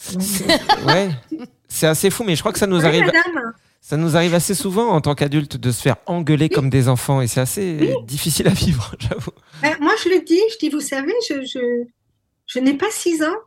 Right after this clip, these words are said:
Speaker 1: et j'ai déjà eu des parents. <laughs> Donc, je vous remercie.
Speaker 2: Ouais.
Speaker 1: <laughs> C'est bon.
Speaker 2: Ouais.
Speaker 1: Parlez-moi, <laughs> voilà. Parlons-nous autrement, quoi.
Speaker 2: Ouais.
Speaker 1: Mais, euh, mais plus on reste calme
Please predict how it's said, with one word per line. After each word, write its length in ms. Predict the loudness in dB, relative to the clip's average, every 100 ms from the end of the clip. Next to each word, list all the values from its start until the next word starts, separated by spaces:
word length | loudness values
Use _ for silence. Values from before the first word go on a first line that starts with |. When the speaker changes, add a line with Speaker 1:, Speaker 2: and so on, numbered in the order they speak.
| -4
Speaker 1:
et 140 | 0
j'ai 160 | 2 4
déjà 320 | 4 6 8
eu 160 | 6
des 140 | 6 0
parents. 440 | 0 0 0 -2 -2
<laughs> 100 | 4
Donc, 160 | 4 6
je 80 | 4
vous 200 | 4 4
remercie. 760 | 4 4 2 2 2 6 6 4 -2 0
Speaker 2:
Ouais. 120 | 0 2
Speaker 1:
<laughs> 120 | 0 -4
C'est 180 | -4 -4
bon. 140 | -10 -10 _ _ _ _ -4
Speaker 2:
Ouais. 60 | -4 -4 -6
Speaker 1:
Parlez-moi, 480 | -4 -4 -4 0 2 4
<laughs> 160 | 4 4
voilà. 240 | 0 0 -2 0
Parlons-nous 440 | 0 4 4 6
autrement, 460 | 4 0 0 0 0 -2 -4
quoi. 200 | -10 -10 _ -2
Speaker 2:
Ouais. 200 | -2 -2 _
Speaker 1:
Mais, 180 | -2 -2 -2
euh, 120 | -6 -6 -4
mais 200 | -4 -4 -6
plus 180 | 4 6 6
on 60 | 4
reste 340 | 2 0 -2
calme 520 | 0 2 4 2 0